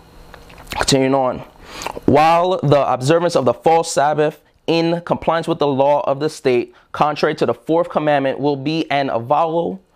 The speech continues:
avowal of, of allegiance to a power that is in opposition to God,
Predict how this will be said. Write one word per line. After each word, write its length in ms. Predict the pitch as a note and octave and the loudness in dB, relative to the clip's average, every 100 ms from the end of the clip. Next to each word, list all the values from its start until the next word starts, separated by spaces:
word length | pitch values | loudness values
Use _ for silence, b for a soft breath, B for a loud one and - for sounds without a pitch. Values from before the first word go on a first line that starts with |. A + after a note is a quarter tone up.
| _ | _
avowal 720 | - C3+ D#3+ F3+ F3 E3+ E3+ - | -2 2 4 4 2 -2 -4 -2
of, 380 | C3+ C#3 B2 - B B B | 0 0 -4 -14 B B B
of 140 | C#3 | 0
allegiance 360 | C3+ D#3 D3+ D#3+ | 2 0 0 -2
to 200 | - B2 | 2 0
a 40 | |
power 360 | - - D3 C#3+ | 0 -2 0 0
that 120 | B2+ | 0
is 80 | C3 | -2
in 80 | A#2+ | -2
opposition 460 | B2+ C3+ C3+ D3 - | -2 -2 -4 -4 -4
to 100 | D3+ | 0
God, 380 | B2+ A2+ A2 | 2 2 -2